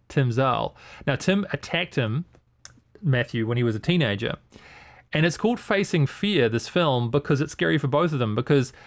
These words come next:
Boger says that part of forgiveness is letting go of a part of ourselves that we've identified with, the part that holds a grudge and feels resentment. And even for Tim, the former neo-Nazi, to be there and to actually have to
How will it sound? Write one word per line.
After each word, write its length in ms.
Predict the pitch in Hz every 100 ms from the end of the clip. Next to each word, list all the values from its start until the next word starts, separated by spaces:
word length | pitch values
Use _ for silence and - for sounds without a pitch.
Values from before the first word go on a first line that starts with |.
| - -
Boger 260 | 180 190 185
says 320 | - 151 131
that 240 | 135 - - _ _ _ _
part 240 | - 165 180
of 120 | 151
forgiveness 600 | - 147 131 165 151 -
is 120 | 120
letting 300 | 127 139 131
go 520 | 123 123 120 110 110 117 _ _ -
of 120 | 135
a 40 | 127
part 220 | 143 135
of 80 | 127
ourselves 340 | 120 127 117
that 60 | 147
we've 140 | 127
identified 560 | 131 127 170 170 123 110
with, 320 | 104 113 - _ -
the 80 | 143
part 240 | 143 147
that 140 | -
holds 340 | - 139 139 131
a 40 |
grudge 320 | 123 123 110
and 120 | 120 110
feels 320 | 123 117 110
resentment. 540 | 113 143 175 107 - - - -
And 80 | 160
even 180 | 214 196
for 100 | 165
Tim, 480 | - 196 165 120 - -
the 200 | 139 139
former 340 | - 160 175
neo-Nazi, 760 | 147 160 147 139 214 - 143 117
to 160 | - 123
be 220 | 139 147
there 320 | 135 127 - -
and 160 | 143
to 180 | - 139
actually 320 | 143 143 156
have 160 | 139
to 100 | 143